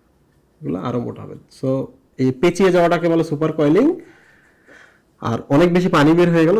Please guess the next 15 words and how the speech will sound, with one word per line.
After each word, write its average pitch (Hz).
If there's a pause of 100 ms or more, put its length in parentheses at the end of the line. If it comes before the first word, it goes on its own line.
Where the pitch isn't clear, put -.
that 131
is -
called 302 (2250)
কনডেনসেশন। 113 (2500)
ওকে, 269 (600)
আশা 180
করছি 180 (100)
আপনারা 165 (100)
মেটাফেজটা 143
বুঝতে 120
পেরেছেন। 107 (280)
তাহলে -
মেটাফেজের 202 (220)
পরিসমাপ্তি 196
কখন? 110